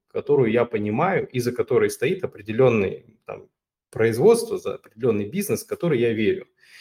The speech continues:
И поэтому у меня, знаете, м, очень спокойно переживаются моменты, когда эта цена идёт вниз, когда там есть какой-то там, когда инвесторы на неё не обращают внимания, она долго стоит в буковике.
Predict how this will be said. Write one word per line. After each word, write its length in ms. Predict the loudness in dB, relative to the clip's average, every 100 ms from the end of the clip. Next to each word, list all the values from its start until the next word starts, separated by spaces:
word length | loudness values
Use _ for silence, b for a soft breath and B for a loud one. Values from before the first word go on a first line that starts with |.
| b
И 60 | -2
поэтому 540 | 2 4 4 2 0
у 60 | -2
меня, 460 | 2 4 4 2 -2
знаете, 480 | -2 -2 -2 -4 -8 _
м, 420 | -8 -6 -6 -8 b b _ -2
очень 320 | 0 2 0
спокойно 640 | 0 -2 2 6 6 6
переживаются 840 | 2 -2 -2 -2 2 2 2 -2 -6 _ -6
моменты, 460 | -2 0 0 -2
когда 320 | -8 -10 -4 -4
эта 180 | -4
цена 340 | -12 -12 -10 -8
идёт 200 | -12 -16
вниз, 560 | -10 -4 -4 -4 -12 _ _ _ _ _
когда 220 | -2 0
там 180 | 0 0
есть 200 | 0 0
какой-то 440 | -4 -2 -2 -2
там, 300 | -6 -8 -10 -10
когда 220 | -8 0 2
инвесторы 440 | 4 2 2 0
на 60 | 2
неё 140 | 2
не 100 | 2
обращают 520 | 2 -2 0 0 2
внимания, 400 | -2 0 2 2
она 140 | 2 2
долго 260 | 2 2
стоит 300 | -2 -2 -2
в 40 | -8
буковике. 640 | -8 -4 -4 -2 -4 -4